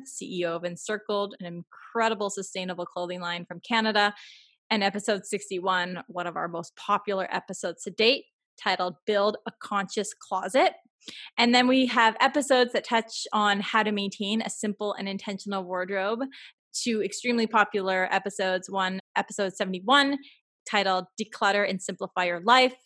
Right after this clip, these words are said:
Episode eighty-two, Maintain a Minimalist Lifestyle. And the last episode I wanna mention is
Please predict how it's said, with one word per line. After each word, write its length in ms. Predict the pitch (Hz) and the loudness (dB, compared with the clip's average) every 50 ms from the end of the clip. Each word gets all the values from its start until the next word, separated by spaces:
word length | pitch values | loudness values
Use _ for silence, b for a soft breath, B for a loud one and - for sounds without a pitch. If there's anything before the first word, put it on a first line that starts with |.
| _ _ - - | _ _ -8 -8
Episode 380 | 208 - 208 - 196 185 185 180 | -8 -8 -6 -4 -4 -2 -2 -2
eighty-two, 640 | 185 185 180 175 175 - - - - 214 202 202 202 | -4 -6 -6 -6 -10 -10 -10 -6 -4 -2 -2 -2 -2
Maintain 560 | 190 185 185 185 - - 185 185 185 180 180 | -4 -6 -6 -8 -10 -10 -10 -10 -10 -8 -8
a 40 | 180 | -8
Minimalist 440 | 180 175 175 175 175 175 180 - - | -8 -8 -8 -8 -8 -10 -10 -10 -10
Lifestyle. 600 | - 165 165 180 - - - 196 190 190 190 190 - b b b b b b b b b | -8 -8 -8 -8 -8 -4 -2 0 0 0 0 -2 -6 b b b b b b b b b
And 100 | 208 202 | -6 -2
the 60 | 202 | 2
last 300 | 208 220 233 233 233 - | 4 6 6 6 6 4
episode 340 | 240 220 220 214 - 220 220 | 0 0 0 0 0 2 2
I 60 | 220 | 2
wanna 180 | 220 214 214 214 | 0 0 -2 -2
mention 420 | 214 214 208 - 220 214 208 202 | -2 -2 -4 -4 -4 -4 -4 -4
is 480 | 202 - 190 190 190 190 185 185 180 | -4 -6 -6 -6 -4 -4 -6 -8 -8